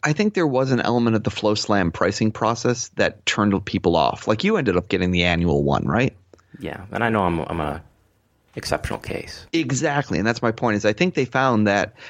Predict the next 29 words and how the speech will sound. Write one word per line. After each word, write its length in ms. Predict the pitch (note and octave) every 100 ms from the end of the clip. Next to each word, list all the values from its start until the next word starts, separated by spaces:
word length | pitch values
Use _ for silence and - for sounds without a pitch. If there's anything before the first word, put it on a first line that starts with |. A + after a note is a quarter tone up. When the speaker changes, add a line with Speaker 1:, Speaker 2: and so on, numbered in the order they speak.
| - -
Speaker 1:
it 80 |
was 200 | A#2+ A2
really, 320 | G#2 A2+ B2 C#3+
it 80 |
was 140 | B2+ A#2
much 220 | D3 F3
like 180 | F#3 -
when 140 | C3 B2+
W 200 | A#2+ B2
W 240 | A#2 A#2
E 40 | A2+
Network 360 | C#3+ - -
started, 460 | - F2 E2+ E2+ - _ -
and 160 | A2
they 120 | A2+
were 120 | A#2+ A2+
doing 300 | G#2+ G2 G2
the, 240 | F2+ F2
you 120 | G2+
know, 100 | F#2+
six 260 | E2+ - -
months 260 | G#2 G2+ -
you 80 |
have 240 | G2 F#2+ -
to 60 | -
be 100 | -
signed 280 | - F2
up 140 | F#2 -
for. 340 | B2 C3 C#3+